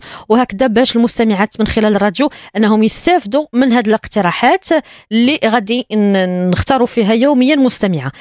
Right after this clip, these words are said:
فين غتصيفطوا هذا الشيء؟ غادي تصيفطوا في الرقم ديال الواتساب واللي هو صفر ستة خمسين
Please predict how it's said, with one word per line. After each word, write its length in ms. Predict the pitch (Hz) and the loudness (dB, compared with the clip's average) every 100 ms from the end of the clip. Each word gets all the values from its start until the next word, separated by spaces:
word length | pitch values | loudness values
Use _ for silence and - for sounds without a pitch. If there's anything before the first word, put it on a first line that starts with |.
| - - | -20 -6
فين 140 | 320 | -2
غتصيفطوا 460 | 320 330 330 - 302 | 0 0 -2 -2 0
هذا 60 | 285 | 0
الشيء؟ 220 | - 311 | 0 0
غادي 140 | 311 | 0
تصيفطوا 360 | - 294 - 339 | 0 -4 -2 -2
في 80 | 269 | 0
الرقم 340 | 285 - 294 | -2 0 2
ديال 140 | 233 | 2
الواتساب 460 | 240 208 202 - 208 _ | 2 0 -2 -4 -4 _
واللي 360 | 190 190 190 208 | -2 2 2 2
هو 280 | 190 202 349 - _ _ | 2 2 0 -8 _ _
صفر 360 | - 311 - 208 | -6 -6 -4 -6
ستة 360 | - - 165 302 _ _ _ _ _ _ _ _ _ - | -6 -4 -4 -4 _ _ _ _ _ _ _ _ _ -2
خمسين 560 | 240 - - 165 226 | -2 -2 -2 0 -2